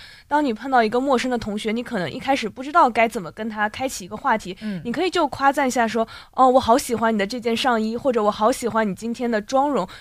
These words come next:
Speaker 2: 哦，
Speaker 1: 你们就很顺其自然地开始了一段对话，
Speaker 2: 是的。
Speaker 1: 然后可能还会互换一些联系方式，然后通过你在 WhatsApp 上面或者说在 Instagram 上面看到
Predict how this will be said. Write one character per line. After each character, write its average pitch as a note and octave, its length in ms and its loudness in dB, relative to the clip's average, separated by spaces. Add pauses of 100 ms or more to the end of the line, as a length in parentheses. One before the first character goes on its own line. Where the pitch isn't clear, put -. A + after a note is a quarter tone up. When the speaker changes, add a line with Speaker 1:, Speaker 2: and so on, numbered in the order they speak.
Speaker 2:
哦， A3 80 -6
Speaker 1:
你 G#3+ 80 4
们 A3 100 6
就 F4 140 4
很 G#3+ 180 2
顺 F4+ 240 0
其 A#3+ 140 -14
自 G4 180 -2
然 G3+ 160 2
地 G3 100 -2
开 A3+ 160 -10
始 A#3+ 160 -6
了 D#3+ 80 -8
一 D3 60 -10
段 A3+ 240 0
对 C4+ 160 -6
话， A#3+ 200 4
Speaker 2:
是 - 40 4
的。 - 60 -16 (180)
Speaker 1:
然 G#3+ 100 0
后 A#3+ 80 6
可 A#3 120 -4
能 G3+ 120 -4
还 G3 140 0
会 A#3 80 2
互 B3+ 220 -4
换 B3 260 2
一 - 20 -2
些 G#3+ 320 -2
联 G3+ 160 -4
系 B3+ 140 -12
方 C4+ 260 0
式， - 240 -4 (240)
然 G3+ 80 -2
后 A3 80 4
通 C#4 220 -6
过 C4 160 4
你 F#3 160 -2 (180)
在 G#3 300 6 (220)
WhatsApp A#3 400 0
上 A3 200 0
面 G3 160 -2
或 A3 160 -6
者 G3 60 -4
说 G3+ 180 -6
在 G#3 160 -4
Instagram A3 460 -6
上 G#3+ 160 -8
面 G3+ 160 -6
看 A3 220 -8
到 F#3+ 200 6